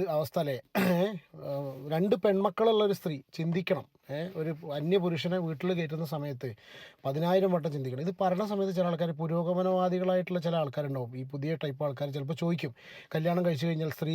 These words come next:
പിന്നെ ആരെയും എന്താ പിന്നെ കൂടെ വേറെ കല്യാണം കഴിക്കാൻ പാടില്ല, ഇങ്ങനത്തെ കാര്യങ്ങളൊക്കെ ചോദിക്കും. ഈ വിവാ-, വിവാഹമോചിതമായി കഴിഞ്ഞാൽ അല്ലെങ്കിൽ ഭർത്താവായിട്ട് പ്രശ്നം ഉണ്ടെങ്കിൽ ഒരു സ്ത്രീക്ക് പിന്നെ ഇല്ലേ എന്നൊക്കെ ചോദിക്കും. ആ ചോദിക്കുന്നവർക്കുള്ള ഒരു മറുപടിയാണ് ഇതുപോലുള്ള ഇൻസിഡൻസ് കേട്ടോ. അതായത്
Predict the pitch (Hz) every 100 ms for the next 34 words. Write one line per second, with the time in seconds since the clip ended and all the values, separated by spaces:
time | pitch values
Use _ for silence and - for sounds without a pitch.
0 | 156 151 151 143 156 151 143 139 147 139
1 | 139 131 135 139 151 156 147 139 143 143
2 | 143 151 170 151 156 151 139 139 151 143
3 | 156 165 180 208 196 160 170 165 160 165
4 | 165 165 160 165 160 165 175 165 165 170
5 | 151 165 160 160 156 156 156 147 160 165
6 | 151 151 170 160 160 170 - - 175 156
7 | 160 151 165 165 165 185 190 160 180 151
8 | 139 - _ - - - 139 170 170 185
9 | 196 202 196 180 165 180 185 180 160 156
10 | 156 143 127 127 123 120 120 - _ _
11 | _ _ _ _ - 156